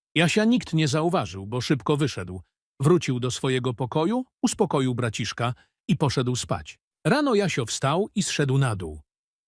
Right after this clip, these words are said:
Tato mówi do niego: „No i co, Jasiu, już wiesz, co to jest polityka?” „Tak, tatusiu, wiem. Kapitalizm wykorzystuje klasę roboczą.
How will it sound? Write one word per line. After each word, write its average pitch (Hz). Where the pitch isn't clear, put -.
Tato 143
mówi 131
do 127
niego: 117
„No 262
i 294
co, 247
Jasiu, 120
już 123
wiesz, 110
co -
to 123
jest 120
polityka?” 107
„Tak, 117
tatusiu, 127
wiem. 110
Kapitalizm 214
wykorzystuje 135
klasę 131
roboczą. 98